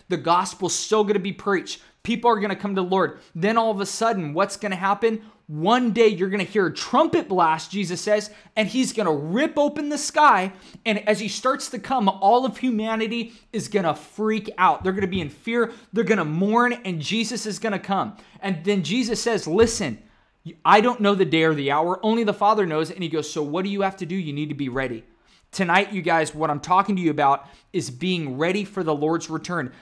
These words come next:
How can we be ready? How can we, I love that verse where Jesus says, "A wise and sensible servant is not one who just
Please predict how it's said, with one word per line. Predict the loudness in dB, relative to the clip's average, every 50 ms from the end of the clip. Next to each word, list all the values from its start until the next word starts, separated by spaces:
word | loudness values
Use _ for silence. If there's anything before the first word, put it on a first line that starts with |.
| -20 _
How | -16 -8 -2 4 4 6 6 6 2 0
can | -6 -6 -2 0
we | 0 0 0
be | 0 -2 -2
ready? | -2 -2 -2 -2 -2
How | 0 2 2
can | 2 0 -2 -2
we, | -2 -2 -4 -4
I | -4 -2
love | 0 0 0 0
that | 0 -2 -2 -2
verse | -2 -2 -2 0
where | -2 -2
Jesus | 0 0 -2 -2 -2
says, | -2 0 -2 -2 -2 -4 -12 -18 -20 -14 -6
"A | -4 -4
wise | -2 -2 -2 0 0 -2 -2 -2
and | -4 -4
sensible | -4 -4 -4 -4 -4 -4 -2 -2 -4
servant | -4 -4 -8 -6 -6 -4 -6 -6 -8 -10 _ -20 -10 -4
is | -4 -2 -2 2
not | 2 2 2 2 0
one | -2 -2 -2 -2
who | -4 -4
just | -4 -4 -4 -6 -6